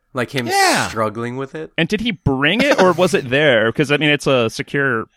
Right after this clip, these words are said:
Speaker 3: place. Like, it seems like you would, they'd have to have those available, but
Speaker 2: Originally, I thought it was there, but then Johan brought it up. Why didn't he put the mask on before he went in and keep all of his, like, hair follicles, like, a clean scene? I went,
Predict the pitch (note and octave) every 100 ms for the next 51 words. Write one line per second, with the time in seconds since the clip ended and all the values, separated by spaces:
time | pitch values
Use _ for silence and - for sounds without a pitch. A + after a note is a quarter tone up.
0 | _ _ - D3+ C#3 A2 A#2+ B2 A#2+ C3
1 | A#2 A2 G2+ F#2 _ A#2+ A#2 C3 - A#2
2 | A#2+ G#2+ G#2 A2 A2 G#2 G2+ G2 G2 F#2
3 | - _ - D3+ C3+ F#3+ G#3+ A#3 A#3+ A3
4 | G#3 F#3 - F3+ F3+ C3+ C#3 A#2+ A2 C3+
5 | C#3+ C#3 E3 F#3 _ - F2 C3 B2+ D3+
6 | C#3+ C3 A#2+ - A#2 C#3+ E3 D#3 C3+ C3
7 | C3+ B2+ B2+ B2 F2 G2+ B2+ F3+ F3+ E3+
8 | E3 E3 D3 C#3+ E3+ D#3+ C#3 A#2+ A#2 -
9 | C3 B2 A#2 A#2+ F3+ D#3 C3 B2 A#2+ -
10 | B2 C3 A#2+ A2+ G#2 G#2 F#2+ E3 F3 -
11 | G#2 F#2 G#2 G2 F#2 - A#2+ A#2+ A#2+ -
12 | E3 C#3 B2+ G#2+ F#3 E3 C3 C3+ B2+